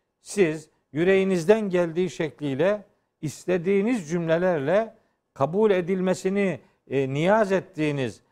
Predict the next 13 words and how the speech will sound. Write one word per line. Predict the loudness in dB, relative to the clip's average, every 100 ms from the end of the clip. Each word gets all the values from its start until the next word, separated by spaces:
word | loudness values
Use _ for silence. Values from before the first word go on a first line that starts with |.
| _
her | -4 0 0 -2
neyse | 0 0 2 0 0
isteğiniz, | -2 -2 -2 0 0 -6 -10 _ _ _
onu | -2 0 0
yüce | 0 0 -2
bir | 0 0
makama, | 0 0 2 2 2 0 0 -10 _ _ -6
e, | -2 0 0 0 0 -2
yönlendirirken | -2 -2 0 -2 -2 -2 -2 -2 -2 0 0 -4 _ _ _ _ _
tavrınızı, | 2 4 2 0 0 0 0 -2 -4 _ _ _ -6
efendim, | -2 2 0 0 -6
kelimelerinizi, | -4 0 2 2 2 2 0 0 -4 -2 -2 -2 -8 _ -4
duruşunuzu | 2 2 2 -2 -2 -2 -2 -2 -2